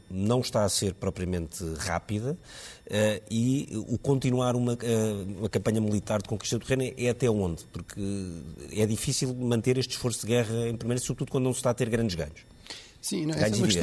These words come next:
Speaker 1: evidentes.
Speaker 2: é uma questão crucial, mas já agora só, só voltando um bocadinho atrás àquela questão, isto é sem, uma coisa sem precedentes.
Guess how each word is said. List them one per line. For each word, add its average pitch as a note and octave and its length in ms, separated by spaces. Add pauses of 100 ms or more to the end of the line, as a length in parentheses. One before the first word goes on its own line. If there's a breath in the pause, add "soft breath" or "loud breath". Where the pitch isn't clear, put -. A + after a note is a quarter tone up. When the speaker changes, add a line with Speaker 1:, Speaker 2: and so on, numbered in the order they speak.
Speaker 1:
evidentes. F#3 100
Speaker 2:
é E3 40
uma E3 120
questão E3+ 160
crucial, D#3+ 380
mas F#3 120
já F3 100
agora F3 260
só, E3+ 260
só - 180
voltando D#3+ 400
um E3+ 60
bocadinho E3+ 400
atrás C3+ 500 (320 loud breath)
àquela D#3+ 320
questão, D3 340
isto E3+ 200
é F3 80
sem, F3 200
uma D#3+ 160
coisa D3+ 200
sem E3 220
precedentes. B2+ 580